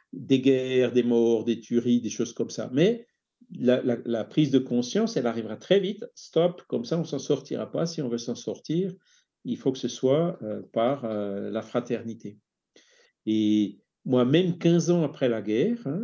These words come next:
euh, ben, je voyais mon père avec, euh, ses, ses copains qui avaient le même âge que lui et tout.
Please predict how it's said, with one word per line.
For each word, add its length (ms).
euh, 200
ben, 300
je 140
voyais 340
mon 160
père 400
avec, 280
euh, 320
ses, 260
ses 220
copains 380
qui 140
avaient 160
le 80
même 260
âge 180
que 100
lui 560
et 60
tout. 320